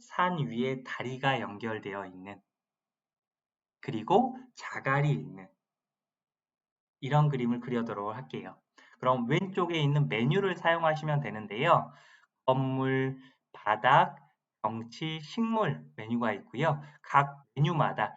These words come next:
세부 메뉴가 아래 표시되어 있습니다. 예를 들어 건물을 클릭하시면 다리, 울타리, 집 이런 것들을 표현하실 수가 있는 거죠. 그리고 그 오른쪽에 블러쉬 메뉴 보시면은 분 모양, 색칠하는 거죠.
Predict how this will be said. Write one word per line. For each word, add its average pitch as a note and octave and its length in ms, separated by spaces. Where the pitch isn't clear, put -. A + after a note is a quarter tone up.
세부 A#3 340
메뉴가 G#2+ 500
아래 G2+ 200
표시되어 D3 500
있습니다. F#2 500
예를 A#2 220
들어 A2 240
건물을 A#2+ 540
클릭하시면 A#2 760
다리, B2 380
울타리, G#2+ 580
집 - 340
이런 A2+ 240
것들을 A2 480
표현하실 E3+ 440
수가 D3 240
있는 G2 260
거죠. F2 320
그리고 C#3+ 480
그 - 140
오른쪽에 D3 720
블러쉬 F3+ 720
메뉴 A2+ 260
보시면은 B2 760
분 E3+ 160
모양, E3 420
색칠하는 F#3+ 560
거죠. G#2 680